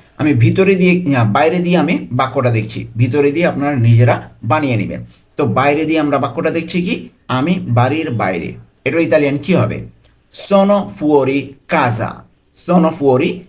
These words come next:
casa অর্থ আমি বাড়ির বাইরে। Sono অর্থ কিন্তু হবে কি? আমি হই। Sono অর্থ আমি হই, fuori অর্থ বাইরে, casa অর্থ বাড়ির। তাহলে অ্যাকচুয়াল অর্থটা কি দাঁড়ায়?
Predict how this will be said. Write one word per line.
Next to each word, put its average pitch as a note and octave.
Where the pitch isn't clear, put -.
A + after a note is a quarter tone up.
casa B2+
অর্থ A#2
আমি A#2+
বাড়ির E3
বাইরে। F2+
Sono G3
অর্থ E3+
কিন্তু F3+
হবে D3
কি? -
আমি E3
হই। A#2+
Sono F3+
অর্থ F3+
আমি C#3+
হই, G2
fuori F#3
অর্থ E3+
বাইরে, A#2
casa C#3+
অর্থ C#3
বাড়ির। A#2
তাহলে B2
অ্যাকচুয়াল F3+
অর্থটা D3+
কি D#3
দাঁড়ায়? F#2+